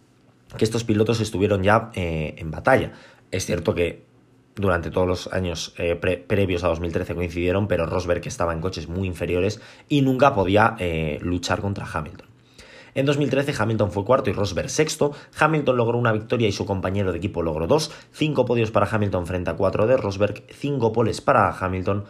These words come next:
frente a tres de Rosberg. En el año dos mil catorce, con la era híbrida,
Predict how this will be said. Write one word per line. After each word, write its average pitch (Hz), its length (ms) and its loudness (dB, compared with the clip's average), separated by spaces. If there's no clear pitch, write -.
frente 117 400 0
a 80 160 -2
tres - 380 -4
de 82 200 -4
Rosberg. - 400 0
En 156 140 2
el 156 100 4
año 135 180 2
dos 123 80 -2
mil 131 140 -2
catorce, 127 400 4
con 90 120 0
la 87 120 2
era 101 160 6
híbrida, 113 360 2